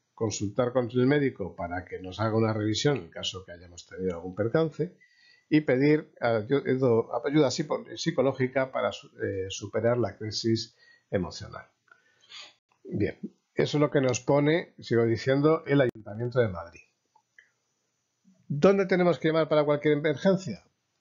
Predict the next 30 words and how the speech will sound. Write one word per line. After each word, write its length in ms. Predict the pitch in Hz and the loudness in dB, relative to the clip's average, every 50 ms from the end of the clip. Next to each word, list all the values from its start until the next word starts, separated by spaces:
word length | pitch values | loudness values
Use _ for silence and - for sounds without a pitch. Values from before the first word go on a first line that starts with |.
| _ _ - | _ _ -4
Al 160 | - 113 113 | 0 2 4
uno 220 | 120 127 127 120 | 4 4 4 4
uno 220 | 113 107 104 92 85 | 2 2 -2 -4 -4
dos. 360 | 76 82 80 - - - _ _ _ _ _ _ _ _ _ _ _ | -6 -8 -12 -12 -18 -20 _ _ _ _ _ _ _ _ _ _ _
Es 160 | - 113 101 | -6 -4 -2
marcar 480 | 95 92 92 95 - 120 107 107 - - - | -2 -2 -4 -2 0 0 0 -2 -2 -6 -6
uno 240 | 107 101 104 95 95 | -6 -4 -2 -2 -4
uno 240 | 92 101 101 110 127 | -4 -2 0 2 4
dos 540 | 160 196 220 247 240 - - - - - _ _ _ _ _ | 4 4 2 2 0 -4 -10 -16 -20 -20 _ _ _ _ _
y 320 | - 95 92 90 85 85 | -8 -6 -6 -4 -6 -6
darle 220 | 92 95 90 87 87 | -8 -8 -6 -4 -4
al 60 | 92 | -2
botón 300 | 95 104 - 120 123 139 | -2 0 0 0 2 4
verde. 380 | 165 196 202 214 233 254 - _ _ _ _ _ _ _ _ _ _ _ _ _ _ _ _ _ _ - | 2 4 4 4 2 2 0 _ _ _ _ _ _ _ _ _ _ _ _ _ _ _ _ _ _ -6
Y 60 | 110 | -4
enseguida 380 | 120 110 - 117 123 135 135 127 | -4 -2 2 2 4 4 4 2
nos 160 | 117 110 - | 0 -2 -4
ponen 360 | - 131 127 127 135 139 147 | 0 0 0 2 2 0 0
con 240 | 143 - - 113 110 | -2 -2 -2 0 2
un 100 | 120 120 | 2 2
operador 520 | 120 117 - 127 123 123 131 143 147 156 | 2 2 2 0 0 2 2 2 2 0
que 80 | 151 - | 0 -4
nos 100 | 104 107 | -4 -2
va 60 | 113 | -2
a 40 | 110 | -4
hacer 160 | - - 113 | -4 -8 -10
una 140 | 117 107 95 | -10 -10 -8
serie 240 | - - 107 107 98 | -6 -4 -2 -2 -2
de 60 | 92 | -2
preguntas. 640 | - - - - _ _ _ _ - - - - _ | -6 -12 -20 -20 _ _ _ _ -18 -18 -18 -18 _